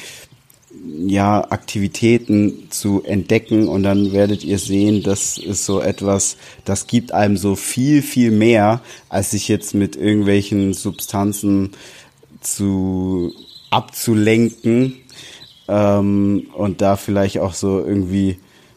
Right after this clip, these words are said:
ja, immer dasselbe zu erleben, ähm, und so, ja, ich glaube, bei vielen ist es so, dass sie auch so einer gewissen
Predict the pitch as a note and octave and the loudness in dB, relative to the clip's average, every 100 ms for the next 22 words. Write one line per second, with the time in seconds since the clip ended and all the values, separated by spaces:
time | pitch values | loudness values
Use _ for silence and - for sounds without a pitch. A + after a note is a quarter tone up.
0 | _ _ _ _ _ - - G2+ G2+ - | _ _ _ _ _ -12 -6 -2 -2 -2
1 | G#2 G#2 G2+ G#2+ G2+ - G#2 A2 A2 A2 | 0 2 2 0 -2 0 2 4 6 6
2 | G#2 - - F#2 G2+ G2 G#2 A2+ G#2 G#2 | 4 2 0 2 4 4 4 4 4 4
3 | A#2 A#2+ - - F#2+ G2 G2 G2 G2 G2 | 2 0 -14 -8 -2 0 2 2 0 -2
4 | - _ _ _ _ _ _ _ _ _ | -10 _ _ _ _ _ _ _ _ _
5 | _ _ _ _ _ G2 F#2+ F2+ - - | _ _ _ _ _ -6 -4 -4 -6 -2
6 | G2 F#2+ F#2 F2+ _ _ _ _ _ _ | 0 2 0 -4 _ _ _ _ _ _
7 | _ - F#2 F#2+ G#2+ A2+ A2 A2 G2 A2 | _ -12 -4 -2 -2 0 2 0 0 0
8 | G#2+ - A#2+ A2+ G#2+ A2 - A2 G#2+ G#2 | 0 2 2 2 -2 -4 -4 0 0 -2
9 | - - - - G#2+ - G2+ G#2+ - G#2+ | -8 -20 -10 -6 -4 0 2 0 0 0
10 | G#2 G2+ G#2 - A2 A2 G#2 | 0 -2 -2 -2 0 0 -2